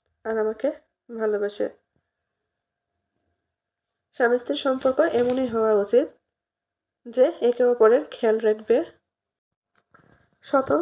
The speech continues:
দুঃখে সুখে একে অপরে মিলেমিশে থাকবে। এটাই হচ্ছে স্বামী স্ত্রীর সম্পর্ক,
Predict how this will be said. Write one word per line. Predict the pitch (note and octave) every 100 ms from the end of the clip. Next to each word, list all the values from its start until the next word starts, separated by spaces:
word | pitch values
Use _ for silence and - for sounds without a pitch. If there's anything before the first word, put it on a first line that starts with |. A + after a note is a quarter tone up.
| - - B3+
দুঃখে | - - C4+
সুখে | B3 A#3+ D4+ F#4+ - A#3
একে | A#3+ B3
অপরে | A#3 B3+ C#4
মিলেমিশে | A#3 A3 G#3+ G#3+
থাকবে। | F#3 D3+ B3 - - _ _ _ _ _ _ _ _ _ _ _ _ _ _ _ _ _ _ _ _ _
এটাই | A#3 A#3+ C4
হচ্ছে | B3 A#3+ - F4 - _ _ _ _ _ _
স্বামী | B3 A3+ A3
স্ত্রীর | - C4 -
সম্পর্ক, | G#3+ G3 F#3